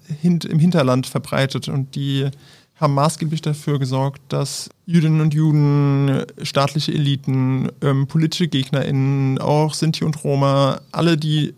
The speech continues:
in der N-S-Ideologie keinen Platz hatten, ähm, getötet wurden. Also die haben auch einen maßgeblichen Beitrag zu dem Holocaust abseits der Vernichtungslager geleistet. Und das waren Männer,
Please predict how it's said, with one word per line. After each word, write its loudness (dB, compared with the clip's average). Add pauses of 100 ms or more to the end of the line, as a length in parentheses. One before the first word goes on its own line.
in 2
der 2
N-S-Ideologie -2
keinen -2
Platz -2
hatten, -2 (400)
ähm, 2
getötet -2
wurden. 0 (400)
Also 2
die 6
haben 4
auch 2
einen 2
maßgeblichen 0
Beitrag -2
zu 2
dem 0
Holocaust 0
abseits -2
der 0
Vernichtungslager 0
geleistet. -2 (800)
Und 2
das -4 (420)
waren 2
Männer, 2